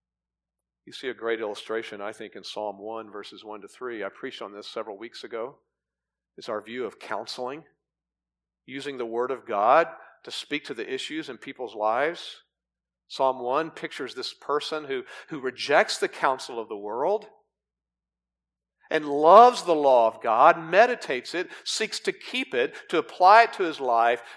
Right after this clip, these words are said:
and says, "This man is like a tree firmly planted by streams of water. It's lush and it grows and it brings forth spiritual fruit." And notice that Jesus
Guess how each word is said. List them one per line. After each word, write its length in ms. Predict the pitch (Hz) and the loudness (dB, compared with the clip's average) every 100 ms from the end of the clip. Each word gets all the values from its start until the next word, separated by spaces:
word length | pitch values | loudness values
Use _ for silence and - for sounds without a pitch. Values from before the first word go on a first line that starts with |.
| 143 | -12
and 100 | 123 | -10
says, 300 | 139 127 123 | -6 -6 -4
"This 240 | 139 - | -8 -8
man 320 | 127 123 120 | -10 -10 -10
is 120 | 101 | -12
like 240 | 131 113 113 | -6 -6 -6
a 60 | |
tree 420 | - - 135 131 107 | -16 -14 -10 -8 -10
firmly 580 | - 139 156 156 123 | -8 -4 -4 -4 -8
planted 540 | 110 - 131 131 123 104 | -12 -10 -8 -8 -8 -6
by 120 | 101 | -6
streams 500 | - - 123 120 110 | -8 -14 -14 -14 -14
of 140 | 98 | -16
water. 420 | 95 104 110 107 92 - | -8 -6 -4 -6 -14 -14
It's 220 | - - 117 | -12 -10 -10
lush 460 | 107 120 117 - | -4 -2 -2 -2
and 100 | 110 | -12
it 100 | 98 | -14
grows 460 | - 104 110 110 107 | -14 -10 -8 -8 -10
and 80 | 98 | -18
it 100 | _ | _
brings 300 | 107 104 - | -20 -20 -18
forth 340 | - 98 - _ | -14 -14 -16 _
spiritual 420 | - 98 95 - | -16 -14 -14 -20
fruit." 520 | _ 87 82 - _ _ _ _ _ _ _ _ _ _ _ _ _ _ _ _ _ _ _ | _ -20 -20 -20 _ _ _ _ _ _ _ _ _ _ _ _ _ _ _ _ _ _ _
And 80 | 120 | -10
notice 240 | 127 151 - | -8 -8 -10
that 100 | 92 | -16
Jesus 600 | 123 127 117 98 - | -14 -16 -14 -16 -16